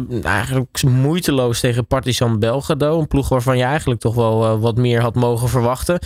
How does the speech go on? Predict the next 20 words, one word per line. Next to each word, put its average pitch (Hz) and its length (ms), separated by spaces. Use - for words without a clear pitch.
Want, 147 140
nou 139 140
ja, 120 120
na 123 160
de 123 100
vijf 139 300
twee, 131 500
eh, 123 280
uitzege 143 760
werd 135 160
het, 131 200
eh, 131 60
thuis 151 360
ook 190 180
gewoon, 131 320
eh, 117 60
drie 123 400
één 113 160
voor 117 120
Feyenoord. 101 540